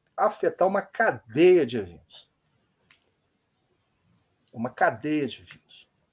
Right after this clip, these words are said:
Então, quando eu escuto alguém chegar pra mim e falar assim, "Não, porque suplementação do edênio",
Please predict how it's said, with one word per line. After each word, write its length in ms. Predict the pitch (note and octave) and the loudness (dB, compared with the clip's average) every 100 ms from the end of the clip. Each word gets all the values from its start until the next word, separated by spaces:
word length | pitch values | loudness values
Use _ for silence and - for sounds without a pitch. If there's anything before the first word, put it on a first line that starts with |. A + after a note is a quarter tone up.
| _ _ _ _ _ - | _ _ _ _ _ -8
Então, 240 | A#2 F#3+ | 0 2
quando 220 | G#3 B3+ | 6 6
eu 80 | C4 | 4
escuto 380 | A#3 - G3 F#3+ | 0 -6 -4 -2
alguém 200 | E3 E3+ | -2 -2
chegar 340 | - B2+ C#3+ | -2 2 2
pra 140 | C#3 B2 | 0 -6
mim 100 | C#3 | -6
e 40 | |
falar 200 | - C3+ | -4 -2
assim, 180 | B2 E3+ | -2 -6
"Não, 100 | F3+ | -8
porque 180 | F3+ C#3+ | -8 -12
suplementação 640 | - E3 E3 E3 D3 F3+ | -10 -8 -6 -6 -6 -6
do 80 | F#3+ | -6
edênio", 460 | D3 G3+ F#3 F#2+ | 2 4 4 2